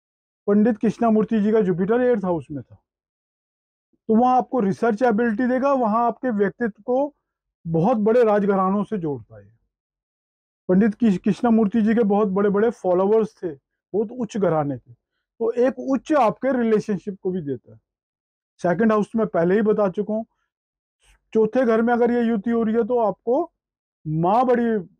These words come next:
मतलब, अच्छी personality वाली मिलने वाली है। Social circle mother का बहुत बड़ा होगा और माँ एकदम राजा समान व्यवहार करने वाली है।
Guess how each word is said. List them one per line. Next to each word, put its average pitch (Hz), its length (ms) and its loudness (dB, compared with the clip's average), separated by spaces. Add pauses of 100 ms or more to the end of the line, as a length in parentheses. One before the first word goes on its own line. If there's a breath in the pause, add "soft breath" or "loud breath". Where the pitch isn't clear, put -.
(840)
मतलब, 202 500 0
अच्छी - 260 -4
personality 190 600 -2
वाली 160 220 2
मिलने 135 260 -2
वाली 135 240 -8
है। 240 160 0 (580)
Social 214 340 0
circle 214 360 0
mother 185 340 0
का 208 100 -2
बहुत 151 280 -2
बड़ा 151 220 -2
होगा 156 380 0 (380)
और 214 80 0
माँ 196 320 2
एकदम 208 380 0
राजा 185 320 0
समान 156 380 -6
व्यवहार 127 300 -8
करने 117 300 -16
वाली 110 200 -20
है। - 40 -20